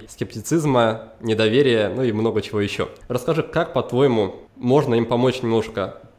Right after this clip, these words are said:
преодолеть вот этот барьер, и как ты обычно сам доносишь мысли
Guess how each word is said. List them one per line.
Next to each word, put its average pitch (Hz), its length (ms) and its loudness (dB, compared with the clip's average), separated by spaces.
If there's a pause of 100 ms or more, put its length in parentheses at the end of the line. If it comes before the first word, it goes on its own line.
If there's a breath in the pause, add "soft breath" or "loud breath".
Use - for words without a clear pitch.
преодолеть 120 760 0
вот 101 80 -10
этот 107 220 -4
барьер, 170 500 0
и 131 240 0 (240 loud breath)
как 156 240 0
ты 139 60 0
обычно 123 320 0
сам 120 280 2
доносишь 110 500 0 (200)
мысли 123 500 0